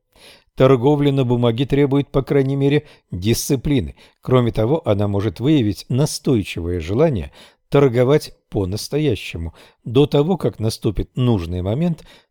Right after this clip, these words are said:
такие импульсы не принесут пользы. И лучше, чтобы вы знали, что подвержены им, так как они, вероятно, станут вашим самым страшным врагом,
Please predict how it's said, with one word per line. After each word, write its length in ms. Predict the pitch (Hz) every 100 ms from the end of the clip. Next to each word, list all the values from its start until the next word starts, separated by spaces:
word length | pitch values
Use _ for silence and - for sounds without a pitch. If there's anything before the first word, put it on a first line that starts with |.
| -
такие 340 | 131 - 131
импульсы 600 | 135 143 135 139 131 135
не 100 | 127
принесут 560 | 120 135 143 - 196 -
пользы. 440 | - 87 78 85 - _ _ -
И 120 | 143
лучше, 340 | 185 196 -
чтобы 340 | 151 - 139 147
вы 240 | 190 180 _
знали, 600 | 113 104 135 147 95 78 - - _
что 320 | - - 135
подвержены 640 | 131 113 160 165 92 87
им, 280 | 101 110 95
так 220 | 123 95
как 180 | 107 117
они, 180 | 110 110
вероятно, 680 | 101 98 107 156 - 82 - - _
станут 500 | - - - 120 120
вашим 340 | 117 117 - 110
самым 460 | - 156 113 92
страшным 580 | 80 - 175 170 - 92
врагом, 380 | 85 90 95 80